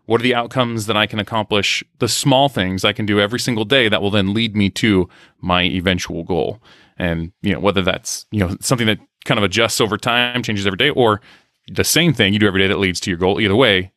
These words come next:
you're, you're kind of reverse engineering those outcomes and thinking small. I really, really like that. I think it's a, it's a very powerful principle that, if applied, can move your life in incredible ways.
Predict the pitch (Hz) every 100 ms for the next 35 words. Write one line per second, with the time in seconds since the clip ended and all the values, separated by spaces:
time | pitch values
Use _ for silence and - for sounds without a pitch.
0 | _ 104 95 - 98 - 104 87 101 95
1 | 98 87 90 87 85 87 - 87 87 -
2 | 95 92 85 - - - - - - -
3 | - 87 - 87 87 80 87 - - 95
4 | - - - - 95 - _ _ _ 113
5 | 117 110 - - 113 123 113 - 104 92
6 | 82 _ _ _ _ - 110 110 - 82
7 | 87 90 98 - 110 98 87 - 98 85
8 | - _ _ _ 101 104 127 113 104 90
9 | 90 87 98 87 85 - 98 87 - 107
10 | 95 85 78 69 50 -